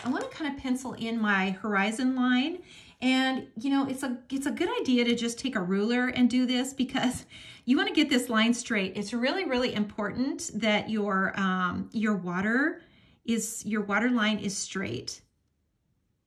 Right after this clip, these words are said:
So I'm just going to put that line in just like that so I get an idea of where the water is going.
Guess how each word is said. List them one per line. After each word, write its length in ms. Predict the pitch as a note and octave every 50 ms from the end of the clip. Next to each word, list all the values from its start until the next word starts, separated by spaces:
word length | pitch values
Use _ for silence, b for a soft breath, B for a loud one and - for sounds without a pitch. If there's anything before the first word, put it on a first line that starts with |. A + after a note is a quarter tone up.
| _ _ _ _ _ _ _ _ _ _ _ _ _ _ _ _ _ _ -
So 300 | - G3 G3 F#3 - -
I'm 140 | G#3+ B3 B3+
just 180 | D#4 D4+ -
going 180 | - B3+ B3 A#3+
to 260 | A#3+ - - A#3 A3 A3
put 200 | - - C#4 C4+
that 180 | B3 A3 - G#3+
line 260 | G#3+ G#3+ G#3+ A3+ A3+
in 220 | G#3+ G#3 G3+ G3+
just 200 | G3 A#3+ B3 -
like 160 | C#4+ C#4 C#4
that 200 | - - - -
so 80 | - B3+
I 80 | A3+ A3
get 180 | G3 A#3 A#3
an 120 | B3+ C#4 C#4
idea 420 | C4+ C#4 B3+ C4 B3 A#3 A3 G#3+
of 160 | G3 F#3+ G3
where 180 | G3 G3+ G#3 G#3+
the 100 | G#3+ G3+
water 360 | F#3+ F#3 F3+ F3 F3+ F#3+ F#3+
is 180 | - - F#3+ -
going. 520 | - G3+ F3+ F3+ F#3 G3+ A3+ C4 F#4+ -